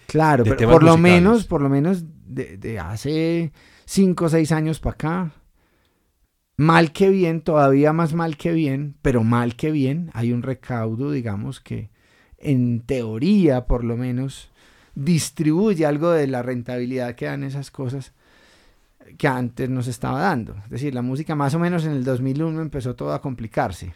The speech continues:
Speaker 1: Cuando se empezaron a piratear C Ds, la industria discográfica también llegó a muchas excentricidades, digamos, los... los,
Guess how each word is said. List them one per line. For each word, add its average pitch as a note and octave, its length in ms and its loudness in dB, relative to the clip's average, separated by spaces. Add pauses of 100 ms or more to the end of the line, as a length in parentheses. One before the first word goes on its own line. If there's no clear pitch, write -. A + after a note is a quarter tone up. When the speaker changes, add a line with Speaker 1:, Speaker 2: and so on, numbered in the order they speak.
(220)
Speaker 1:
Cuando C#3 240 0
se D3+ 60 0
empezaron D#3 500 -6
a - 80 -6
piratear C#3+ 540 -4
C - 120 -10
Ds, C3+ 420 -6 (920)
la - 100 0
industria D#3+ 360 2
discográfica D3+ 600 -2
también C#3 300 -6
llegó D#3+ 160 -4
a E3 60 -4
muchas D#3+ 320 -8
excentricidades, B2+ 840 -6
digamos, A2+ 380 -6
los... - 400 -10
los, A#2+ 420 -8